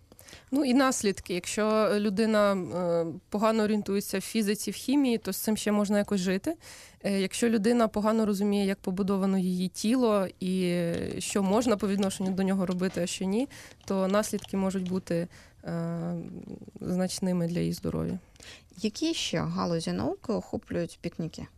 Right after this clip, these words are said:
Speaker 1: Е, природничі науки, в-, всі — це те, що очевидно, так, експерименти з фізики, з хімії, е, гуманітарні науки, Інститут літератури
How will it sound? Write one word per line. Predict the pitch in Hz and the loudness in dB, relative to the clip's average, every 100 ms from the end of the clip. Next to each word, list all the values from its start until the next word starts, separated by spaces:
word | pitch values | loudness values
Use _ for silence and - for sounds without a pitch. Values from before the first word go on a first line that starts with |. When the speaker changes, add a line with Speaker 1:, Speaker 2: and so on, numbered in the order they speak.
| - _ _ _ - - - - - - - - - | -20 _ _ _ -20 -20 -20 -20 -20 -20 -20 -10 0
Speaker 1:
Е, | 226 | 2
природничі | - 233 254 214 202 196 233 | 6 8 8 6 4 4 2
науки, | 247 262 277 - 277 269 262 247 226 | 4 4 2 2 4 6 6 6 4
в-, | 202 - | 0 -6
всі — | - - 247 226 | -8 0 2 2
це | - | 0
те, | 208 208 | 0 0
що | 202 - 196 | 0 0 2
очевидно, | 180 - 220 208 208 196 | 2 2 2 2 2 2
так, | 180 190 190 - | 0 -2 -2 -4
експерименти | 180 - - 196 190 196 196 | -4 -2 0 2 2 0 -2
з | - | -4
фізики, | 190 185 180 | -2 -4 -4
з | 190 | -6
хімії, | - 196 190 180 175 | -2 0 0 0 0
е, | 175 180 - 180 175 175 170 | -2 -4 -6 -6 -2 -2 0
гуманітарні | 196 220 226 220 220 262 269 | 2 4 4 4 2 4 2
науки, | 247 233 226 226 208 | 4 4 2 0 -2
Інститут | 208 214 226 202 | -2 -2 -2 -2
літератури | 196 196 196 - 226 196 180 175 | -2 -2 -2 2 2 4 2 0